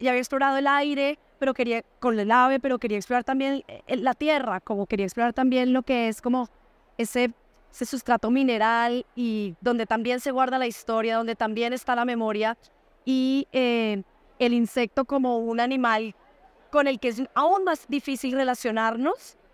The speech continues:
eh, y, y que es aún más ajeno, pero que también está ahí y que también, eh, no sé, de-, define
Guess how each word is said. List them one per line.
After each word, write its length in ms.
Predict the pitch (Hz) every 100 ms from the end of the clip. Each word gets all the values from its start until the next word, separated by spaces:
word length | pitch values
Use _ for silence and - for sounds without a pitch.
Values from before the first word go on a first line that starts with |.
| _ _
eh, 540 | 254 247 240 226 220 202 _ _ _ _ -
y, 500 | 254 247 240 233 - _
y 100 | 269
que 140 | -
es 100 | 262
aún 180 | 285 320
más 220 | 320 320
ajeno, 480 | 311 - 285 294 339 - _ _ _ _ -
pero 180 | 269 254
que 140 | 254
también 320 | 262 240 233
está 260 | 240 - 269
ahí 380 | 277 277 311 392
y 120 | 285
que 100 | 247
también, 600 | 240 233 233 226 226 226 -
eh, 520 | 247 247 262 254 214 _ _ - _ _ _ _ _ _ _ _
no 140 | 208 196
sé, 220 | 359 262
de-, 180 | 185 233
define 760 | 202 233 - 285 285 285 311